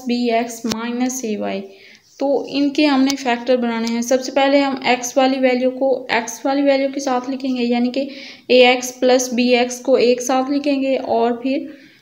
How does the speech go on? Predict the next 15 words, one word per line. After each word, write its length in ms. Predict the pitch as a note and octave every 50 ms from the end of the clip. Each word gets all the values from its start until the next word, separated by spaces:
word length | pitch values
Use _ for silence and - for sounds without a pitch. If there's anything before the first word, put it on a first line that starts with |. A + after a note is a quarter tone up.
| _ _ _ -
माइन-, 440 | A#3+ A#3+ A#3+ A#3+ B3 B3 - A#3+ - - A3+ A#3 B3
वाई 200 | B3 B3+ C4 C4
वाली 220 | C4 C4 C4 C4 B3+
value 260 | B3+ B3 B3 B3+ B3+
को 200 | B3+ C4 C4+ C4
वाई 240 | B3+ B3 A#3+ A#3+ B3
वाली 200 | B3+ B3 B3 B3
value 300 | A#3+ A#3 A3+ A3 A3 G#3+
के 120 | G#3+ - -
साथ, 380 | A#3 A3 G#3 G#3 - - - - - - -
यानी 220 | A3+ A#3 A#3+ B3 B3
कि 200 | C4+ C#4 D4 D#4+ - - - - - - - _ _ _ -
बी 220 | G#3+ A#3+ C4+ C#4 C#4+ C#4+ - - A3+ A#3
एक्स 280 | A3+ - - - - - - _ _ _ _ _ _ _ _ _ _ _ _ _ _ _ _ _ -
minus 420 | A#3 A#3+ B3 B3+ C4 C4+ C#4+ C#4+